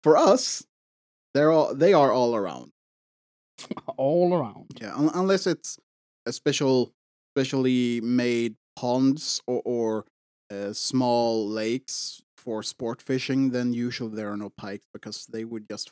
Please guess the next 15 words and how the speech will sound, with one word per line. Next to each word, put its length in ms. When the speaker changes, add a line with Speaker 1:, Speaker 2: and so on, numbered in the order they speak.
Speaker 1:
fuck 180
it 80
all 180
up. 140
Speaker 2:
<laughs> 240
Fuck 1000
it 60
all 220
up 160
and 160
kill 220
things. 500
Speaker 1:
Yeah. 220
You 120
know, 340